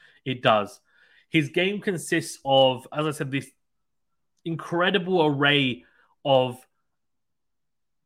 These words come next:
different tools that he's able to utilize, and his game is mature beyond his years.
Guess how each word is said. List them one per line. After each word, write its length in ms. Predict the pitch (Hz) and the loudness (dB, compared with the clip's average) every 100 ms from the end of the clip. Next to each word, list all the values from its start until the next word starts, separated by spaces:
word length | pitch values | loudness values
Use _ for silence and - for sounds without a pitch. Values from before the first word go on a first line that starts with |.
| _ _ _ 143 - | _ _ _ -14 -6
different 440 | 175 - 156 143 | -6 -4 -8 -8
tools 340 | - 151 143 | -8 -6 -6
that 80 | 120 | -8
he's 160 | 123 127 | -8 -6
able 180 | 131 120 | -6 -6
to 120 | 123 | -8
utilize, 640 | 147 143 131 107 104 104 - | -8 -4 0 0 0 -4 -6
and 180 | 127 | -6
his 360 | 120 147 147 131 | -4 -2 -2 -2
game 340 | 135 160 175 | -2 -2 -2
is 160 | 165 143 | -4 -6
mature 380 | 143 - 160 143 | -8 -8 -6 -6
beyond 400 | 127 123 123 117 | -4 -4 -4 -6
his 180 | 113 104 | -12 -6
years. 460 | 107 113 139 147 | -4 -2 -4 -8